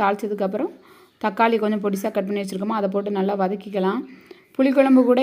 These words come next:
ஏதாவது ஒண்ணு போட்டு செஞ்சா தான் அது நல்லாயிருக்கும். சும்மா வெறுமனே புளிக்குழம்பு செஞ்சு சாப்பிட்டா அது கொஞ்சம் நல்லா இல்லாத மாதிரியே இருக்கும். அதனால நீங்க கொஞ்சம் கொண்டைக்கடலை ஊற போட்டு, நான் ரெண்டு பேருக்கு செய்றேன், அதனால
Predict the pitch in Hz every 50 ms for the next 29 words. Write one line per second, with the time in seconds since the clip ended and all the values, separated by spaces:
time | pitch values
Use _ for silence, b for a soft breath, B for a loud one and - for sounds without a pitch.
0 | 269 240 220 226 233 247 240 247 233 240 226 226 247 233 233 240 254 262 226 220
1 | 220 220 214 240 247 233 233 226 208 190 190 202 196 190 190 196 220 - 247 226
2 | 233 226 214 208 214 220 220 220 233 226 214 208 202 214 214 214 202 220 196 202
3 | 190 190 - 190 190 185 190 220 220 226 B B B B B B _ 185 196 190
4 | 214 208 208 208 202 190 190 190 190 190 190 208 214 214 202 190 196 196 196 196
5 | 202 214 208 190 185 196 196 190 190 202 220 233 226 214 208 208 202 202 202 202
6 | 208 208 208 214 208 208 208 202 196 190 202 202 190 196 190 190 220 285 311 B
7 | B B B B B B B - 220 233 226 220 226 226 240 220 240 233 247 254
8 | 262 254 240 208 208 208 226 226 208 196 196 202 214 233